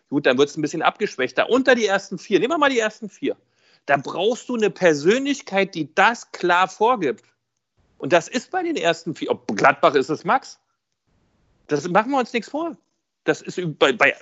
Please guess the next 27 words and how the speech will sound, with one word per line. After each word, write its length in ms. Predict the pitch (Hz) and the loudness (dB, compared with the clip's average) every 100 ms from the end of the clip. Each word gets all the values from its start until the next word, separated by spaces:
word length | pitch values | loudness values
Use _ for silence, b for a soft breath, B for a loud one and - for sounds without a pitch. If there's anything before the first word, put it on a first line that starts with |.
| - | -10
Rudi 280 | 127 151 175 | 0 2 2
Völler, 300 | - 190 226 | 0 2 2
Bayer 220 | 180 190 | 0 -4
Leverkusen, 680 | 185 233 262 - 147 127 131 _ | -4 -8 -10 -10 -10 -10 -20 _
R 180 | - 135 | -4 -2
B 100 | 151 | 0
Leipzig, 520 | 135 147 165 190 - | 2 2 0 -16 -10
Nagelsmann. 640 | 143 147 240 233 151 131 135 _ _ _ _ | -2 0 -2 -10 -14 -14 -14 _ _ _ _
Das 180 | - - | -8 -6
ist 60 | 156 | -2
ein 40 | |
ganz, 280 | 175 208 165 | 0 0 0
vorher 240 | 151 147 | 2 2
war 100 | 139 | 2
es 140 | 139 143 | -2 -4
Rangnick. 440 | 202 233 156 - _ _ _ | -6 -6 -12 -12 _ _ _
Nagelsmann 560 | 131 170 240 - 233 233 | -2 -2 -2 -8 -10 -8
entscheidet 580 | 180 - 185 220 233 - | -10 -2 0 2 0 -2
bei 200 | 151 139 _ | -4 -4 _
R 160 | 165 180 | -2 0
B 100 | 185 | 0
Leipzig 500 | 139 131 - 139 - | -2 -4 -8 -10 -6
alles. 320 | 101 - - _ _ _ _ _ _ _ _ _ | -6 -6 -18 _ _ _ _ _ _ _ _ _
Aber 220 | - 143 | -4 -2
zu 140 | - 185 | 0 0
hundert 260 | 214 208 | 0 -2
Prozent. 400 | - 196 247 220 | -2 -4 -4 -6